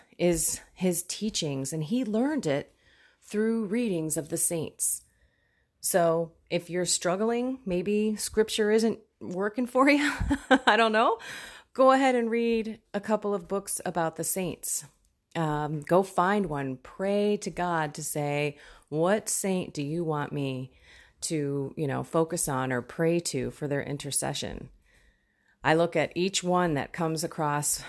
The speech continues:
my email every day. There's a saint of the day, and then I ask them to pray for me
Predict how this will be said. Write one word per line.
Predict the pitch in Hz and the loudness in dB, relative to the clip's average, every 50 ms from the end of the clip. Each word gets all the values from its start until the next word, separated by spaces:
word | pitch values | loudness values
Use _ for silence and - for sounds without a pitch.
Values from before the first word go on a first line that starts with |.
| - - - - | -16 -16 -12 -6
my | 156 151 143 143 143 143 139 139 139 - - | -4 -2 -2 0 0 -2 -2 -2 -4 -4 -2
email | 185 220 220 202 170 156 147 139 139 - | 0 0 0 0 0 0 0 -2 0 0
every | - 190 175 180 233 233 220 | 0 0 0 0 0 0 2
day. | 214 202 180 175 180 185 | 2 2 2 2 0 0
There's | 160 165 147 139 147 | 0 -2 -4 -4 -4
a | 143 | -4
saint | - - 160 160 160 165 | -2 -2 -2 -2 -2 -4
of | 190 170 | -4 -4
the | 165 185 | -6 -6
day, | 156 160 143 139 135 135 143 - | -4 -4 -4 -2 -2 -4 -4 -4
and | - 185 | -4 -2
then | 196 202 | -2 0
I | 214 214 214 | 0 0 0
ask | 208 214 240 277 - - - | 0 0 -2 -2 -2 -4 -4
them | - 185 202 214 214 | -2 -2 -2 0 0
to | 220 220 | -2 -4
pray | 220 233 240 285 370 | -2 -2 0 0 0
for | 403 - - 160 | -2 -2 -6 -6
me | 143 139 - 160 151 - | -6 -4 -6 -6 -8 -10